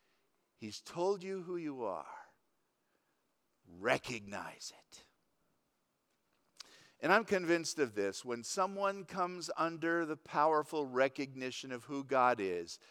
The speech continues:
they have to worship. You have to.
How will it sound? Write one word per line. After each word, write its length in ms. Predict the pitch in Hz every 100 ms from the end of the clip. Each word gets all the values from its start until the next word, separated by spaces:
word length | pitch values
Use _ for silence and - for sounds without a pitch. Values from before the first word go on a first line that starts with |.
| - _ 90
they 300 | 123 120 113
have 500 | - 160 160 165 - - _ _
to 140 | - 98
worship. 600 | 87 87 92 71 - - _ _ _ _ _ _ _ _ _ _ _ _ _
You 60 | 95
have 320 | 127 117
to. 80 | -